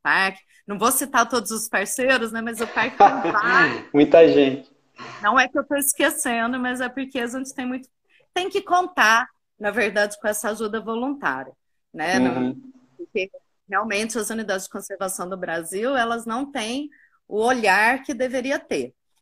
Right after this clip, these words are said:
Speaker 1: Eu digo, eu brinco muito, eu falo, gente, o governo não dá conta de cuidar direito de saúde, educação e segurança, que são nossos pilares de vida.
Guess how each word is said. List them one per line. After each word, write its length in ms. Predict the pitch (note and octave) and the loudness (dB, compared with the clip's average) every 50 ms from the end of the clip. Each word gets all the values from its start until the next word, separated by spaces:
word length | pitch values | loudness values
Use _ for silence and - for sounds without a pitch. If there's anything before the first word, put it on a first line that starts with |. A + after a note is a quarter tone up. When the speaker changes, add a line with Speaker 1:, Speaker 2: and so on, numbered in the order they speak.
| _ _ | _ _
Speaker 1:
Eu 160 | - F3 G3 G3+ | -4 -2 -2 -2
digo, 400 | F#3+ F3 G3+ B3 B3+ A#3+ F#3+ F#3 | -2 -4 -2 -2 -2 -2 -2 -4
eu 100 | F3 F3 | -4 -4
brinco 340 | F3 F#3 G3+ A#3+ A#3+ - | -4 -6 -6 -6 -6 -4
muito, 360 | C#4 C4+ A#3 E3+ D3+ D3 C#3+ - | -4 -4 -2 -4 -4 -6 -6 -8
eu 60 | E3 | -10
falo, 240 | - - F3+ E3 F3+ | -8 -6 -6 -6 -4
gente, 340 | - A3+ G#3+ G#3 G3+ - A3 | -6 -6 -6 -6 -8 -8 -8
o 40 | G3 | -6
governo 460 | F#3+ G3 F#3 G#3 G3 G3+ A3+ A#3+ B3 | -6 -6 -4 -2 -2 -2 -2 -2 -4
não 120 | B3 B3 | -4 -4
dá 120 | A3+ A3+ A3+ | -4 -4 -4
conta 480 | A3+ - G#3+ F3+ F#3 G#3+ A3 - B3+ | -4 -6 -6 -4 -4 -4 -6 -8 -8
de 120 | A#3+ - A#3+ | -8 -10 -12
cuidar 320 | - A#3 A3+ G#3 F#3+ G3 | -10 -10 -8 -2 -2 -2
direito 480 | F#3+ F#3 G3 F3+ F#3 E3+ E3+ E3 - F3+ | -2 -2 -4 -6 -6 -6 -6 -8 -10 -14
de 80 | E3 - | -10 -10
saúde, 560 | - - F3+ E3+ E3+ F3+ A3 C#4+ D#4 D4 D#4 | -6 -4 -2 -2 0 0 -2 -2 -2 -4 -4
educação 600 | D4 A3+ C4 - - A#3 A3 A3+ - - A3+ A#3 | -6 -6 -8 -6 -6 -6 -6 -6 -8 -8 -8 -8
e 40 | C4 | -8
segurança, 800 | B3+ - - C4+ B3 C#4+ C#4+ A3 D#3 B2+ B2+ C3+ - - - _ _ _ _ _ _ _ | -8 -8 -8 -6 -4 -4 -2 -2 -2 -4 -6 -10 -12 -14 -14 _ _ _ _ _ _ _
que 120 | _ F#4 G4 | _ -10 -8
são 180 | - - E4 | -6 -6 -6
nossos 420 | D#4+ D#4+ D#4+ D#4+ - - D4 - - | -4 -4 -4 -4 -4 -4 -4 -4 -4
pilares 540 | - E4 D#4 C4+ A3+ A3 A#3 A#3 C4 B3 - | -4 -2 0 2 4 4 4 2 0 -2 -4
de 140 | C4 C#4+ | -4 -4
vida. 480 | C4+ A3 G#3 F#3 D#3 C#3+ C3 B2+ B2 - | -4 -4 -4 -4 -4 -4 -6 -8 -12 -14